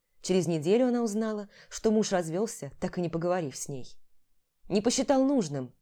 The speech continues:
сделав свои выводы благодаря заботе доброжелателей. Это Валерия прекрасно понимала, как и то,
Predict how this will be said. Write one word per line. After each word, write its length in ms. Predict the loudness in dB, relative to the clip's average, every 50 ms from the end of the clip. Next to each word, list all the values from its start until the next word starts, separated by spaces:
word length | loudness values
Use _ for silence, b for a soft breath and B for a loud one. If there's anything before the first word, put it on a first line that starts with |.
| _ _ -10 -6
сделав 400 | -4 0 4 6 6 6 6 4
свои 260 | 2 2 2 2 2
выводы 340 | 4 4 4 4 2 2 0
благодаря 460 | 0 0 0 2 2 2 2 2 0
заботе 500 | 0 0 0 2 2 2 2 0 -4 -8 B B B B B
доброжелателей. 1120 | 6 8 8 8 6 2 2 2 0 0 0 -2 -6 -6 -8 -10 -10 -10 -10 -14 -16 _ _ _ _ _ _ _ _ _ _ _ _ _ _ _ -4 0
Это 200 | 0 2 2 2
Валерия 380 | 2 2 2 2 4 2 2
прекрасно 480 | 2 0 -4 -4 -4 -6 -6 -6 -8 -8
понимала, 560 | -8 -6 -4 -4 -4 -4 -4 -6 -8 -12 -16 b b b b b
как 220 | b -4 -2 -2
и 40 | -4
то, 260 | -4 -2 -4 -4 -4